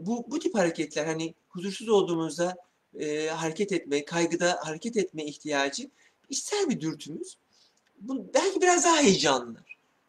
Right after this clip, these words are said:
Bu kadar. Hemen bir tanı koymaya gerek yok. Hemen "Allah'ım bunlar otistik stereotipik hareket mi? Allah'ım bunlar obsesif." Hemen tanı koymaya gerek yok. Tekrar söylüyorum.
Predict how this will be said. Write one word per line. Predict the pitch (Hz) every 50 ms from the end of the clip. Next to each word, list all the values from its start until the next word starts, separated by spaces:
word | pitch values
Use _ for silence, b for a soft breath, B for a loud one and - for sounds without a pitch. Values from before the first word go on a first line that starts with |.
| _ _
Bu | 294 -
kadar. | 403 392 370 220 135 - - B B B
Hemen | B 214 269 330 339 311
bir | 285 -
tanı | - 233 240 269
koymaya | 254 262 240 226 226 220 214 214
gerek | 196 196 190 190 185 185 - 180
yok. | 160 139 - - _ _
Hemen | - - - - _ 214 233 240 226 196 -
"Allah'ım | 180 190 196 208 208 208 202 196
bunlar | 196 202 208 196
otistik | 196 196 190 - 196 - - 202 -
stereotipik | - - - 208 190 190 - 202 - 214 -
hareket | 202 190 190 190 190 185 175
mi? | 170
Allah'ım | - - 185 190 190 196 202 202 196
bunlar | 190 190 202 196
obsesif." | - 156 175 - - 196 180 - 185 B B B B B B
Hemen | 294 349 370 370 349 294
tanı | - 294 285 277
koymaya | 226 262 247 240 226 214 208
gerek | 208 190 190 170 156 147 - -
yok. | 120 117 - _ _ _ _ - _ -
Tekrar | 214 240 233 302 294 269 247
söylüyorum. | - - 180 143 143 139 131 123